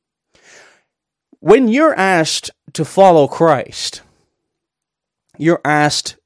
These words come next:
to die. Well,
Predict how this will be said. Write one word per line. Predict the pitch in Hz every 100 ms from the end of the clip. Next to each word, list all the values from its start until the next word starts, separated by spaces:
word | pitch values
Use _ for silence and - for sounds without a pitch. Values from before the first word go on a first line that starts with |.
| _
to | - 147
die. | 113 123 120 107 80 - _ _ _ _ _ _ _ _ _ _ _ _ _ _ _ _ _ _ _ _ _ _ _ _ _ _ _ _ _ _ _ _ _ _
Well, | 117 113